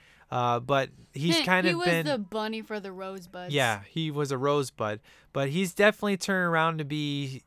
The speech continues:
Speaker 1: you know, a super fun character. I enjoy this guy. It was great seeing him live. Uh, him taking on Elias was awesome. And, uh, Elias is just a piece of crap. I never liked that guy.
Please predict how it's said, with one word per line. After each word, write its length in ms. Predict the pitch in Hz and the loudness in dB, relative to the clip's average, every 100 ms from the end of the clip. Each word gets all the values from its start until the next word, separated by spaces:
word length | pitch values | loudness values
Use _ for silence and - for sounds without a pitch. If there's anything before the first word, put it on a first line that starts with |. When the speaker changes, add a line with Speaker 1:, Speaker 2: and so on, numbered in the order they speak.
| - | -6
Speaker 1:
you 140 | 143 | -4
know, 240 | 135 123 117 | -2 -2 -4
a 40 | |
super 340 | - 196 180 | -4 -4 -2
fun 280 | 170 - 170 | -4 -2 -2
character. 680 | - 165 156 147 156 156 151 - - _ | 0 0 0 -2 -2 -2 -2 -8 -20 _
I 80 | 131 | -4
enjoy 360 | 135 131 151 160 | -2 2 2 2
this 160 | 151 | 0
guy. 160 | 165 151 | 2 2
It 40 | |
was 140 | 139 117 | 2 0
great 320 | 156 156 - | 0 0 -2
seeing 240 | - 156 | -6 -6
him 200 | 143 147 | -6 -4
live. 500 | 131 123 123 143 156 _ - _ _ | 0 2 4 2 -2 _ -20 _ _
Uh, 280 | 117 117 110 | 0 0 0
him 300 | - 147 156 | -4 -4 -4
taking 280 | - 156 147 | -2 -2 0
on 160 | 143 139 | 0 2
Elias 560 | 123 123 135 151 - | 2 2 2 0 -4
was 160 | 123 117 | -8 -8
awesome. 640 | 110 120 123 - 139 135 - - _ - | -4 -4 -4 -4 -6 -8 -12 -20 _ -10
And, 300 | 120 120 117 | -6 -4 -2
uh, 300 | 113 117 110 | 0 2 0
Elias 480 | 127 135 143 147 - | 2 2 4 2 -2
is 120 | 123 - | -8 -6
just 260 | 123 - | -8 -8
a 20 | |
piece 260 | - 120 - | -12 -10 -10
of 60 | - | -6
crap. 340 | 113 110 110 | -2 0 -2
I 60 | 113 | -6
never 260 | 113 107 | -6 -6
liked 200 | 104 104 | -4 -4
that 160 | 98 101 | -6 -8
guy. 300 | 107 104 104 | -6 -4 -6